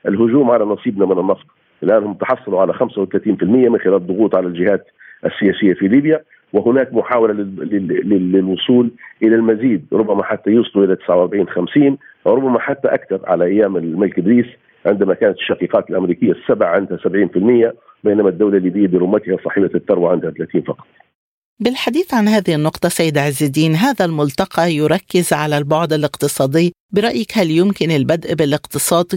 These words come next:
Speaker 2: كخطوة أولى؟ وكيف تقيم الجهود للإفراج عن الأموال الليبية المجمدة في الخارج؟
Speaker 1: هذا غباء مطلق الحقيقة، وهذا أعتقد هذه هي، هي ال-،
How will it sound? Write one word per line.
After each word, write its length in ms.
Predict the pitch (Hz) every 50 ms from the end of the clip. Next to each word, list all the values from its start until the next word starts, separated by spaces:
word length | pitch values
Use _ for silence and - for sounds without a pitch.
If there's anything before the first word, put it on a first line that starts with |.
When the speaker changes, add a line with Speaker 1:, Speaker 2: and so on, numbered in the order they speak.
| - _ -
Speaker 2:
كخطوة 560 | - 160 - - - 214 - - - 196 - - - -
أولى؟ 300 | 208 247 226 170 123 123 - _ _ _ -
وكيف 400 | 196 208 202 - 302 330 330 - -
تقيم 720 | 233 - - 208 196 - - 302 311 262 196 170 160 151 - -
الجهود 420 | 160 139 - 170 165 202 208 196 139 143
للإفراج 500 | 156 151 - 151 - - 170 180 180 170 - 160 151
عن 100 | 156 160
الأموال 480 | 156 147 - - 151 156 160 170 180 180 170
الليبية 360 | 147 139 147 147 160 160 160 147
المجمدة 600 | 143 139 143 135 - 156 151 147 151 127 139 131
في 100 | - 135
الخارج؟ 400 | 139 - - 135 - - - - - - _ _ _ _ _ _ _ _ -
Speaker 1:
هذا 140 | 170 175 180
غباء 360 | 156 165 175 160 180 160 156
مطلق 400 | 160 165 165 165 - - - -
الحقيقة، 420 | - - - - - 95 - - 80 87 92 - -
وهذا 400 | 85 80 95 98 120 135 139 139
أعتقد 340 | 123 117 - 135 - - 120 - - - 110 117
هذه 160 | 135 139 127 117
هي، 140 | 131 131 117
هي 220 | 113 131 131 110 101
ال-، 320 | 95 87 73 80 73